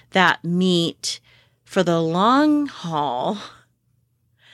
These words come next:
And that way, later down the road, you'll learn, you'll already know how to can. And, um, the best resource that I can recommend to you for n-, learning how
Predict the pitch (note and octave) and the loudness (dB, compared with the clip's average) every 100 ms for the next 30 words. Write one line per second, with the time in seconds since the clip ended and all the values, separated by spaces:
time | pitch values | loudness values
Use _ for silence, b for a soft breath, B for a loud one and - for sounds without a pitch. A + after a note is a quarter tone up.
0 | b b b _ _ G3+ G3 G3 G3 A#3 | b b b _ _ 2 2 4 4 2
1 | - F#3+ F#3 F3+ F3+ - F#3 F#3+ G#3 F#3+ | 0 2 4 4 2 0 2 4 2 0
2 | F#3+ E3+ D#3+ F#3 A#3+ F#3+ F3 E3+ G3 G3+ | -2 -2 -2 0 2 4 2 0 0 0
3 | F#3+ G3+ B3 - A#3 B3 G3+ F#3+ F3+ F3 | 0 0 -2 -2 2 4 4 2 0 0
4 | A3 F#3 E3 D3+ - - G#3+ E3 A2 - | 0 0 -4 -10 -10 -8 -6 -4 -8 -12
5 | - B B B B B - F3+ F3 F3 | -18 B B B B B -4 0 2 2
6 | E3+ - F3+ F3 E3+ E3 - _ - E3 | 0 -2 2 4 2 0 -8 _ -6 -6
7 | - G#3 B3+ - - - - F#3+ G#3+ A3+ | 0 0 2 0 0 -2 -8 -4 -2 0
8 | G#3+ G#3 G3 - - D3+ F#3 - G#3+ E3+ | 2 0 0 -2 -2 2 0 -2 -4 0
9 | E3+ E3 D#3+ D#3+ E3 F#3+ - G#3+ G#3+ A3 | 0 -2 0 2 2 2 0 0 0 0
10 | A3 - E3 D#3+ - - E3+ F#3 G3+ A3 | 0 -2 -2 -2 -6 -4 2 2 4 0
11 | G#3+ F3+ E3+ | 0 2 2